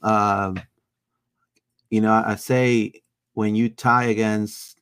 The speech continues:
a Brazilian powerhouse with thirty-three million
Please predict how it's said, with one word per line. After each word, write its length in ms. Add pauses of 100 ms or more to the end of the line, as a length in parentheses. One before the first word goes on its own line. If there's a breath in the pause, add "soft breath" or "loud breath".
(120)
a 140
Brazilian 880 (680)
powerhouse 800
with 240
thirty-three 640
million 760